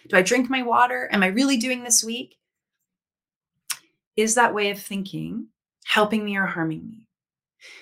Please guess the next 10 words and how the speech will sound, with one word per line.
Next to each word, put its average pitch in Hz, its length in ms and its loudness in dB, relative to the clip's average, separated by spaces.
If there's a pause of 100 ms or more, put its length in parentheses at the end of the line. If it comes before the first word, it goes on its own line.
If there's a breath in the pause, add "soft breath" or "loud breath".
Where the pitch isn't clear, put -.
(240 loud breath)
Is 226 260 4
my 233 140 -4
decision 202 520 0
to 202 80 -8
go, 180 220 4
"Nope, 302 340 2
I 208 100 4
stop 247 400 0
until 226 240 -2
January," 175 680 -4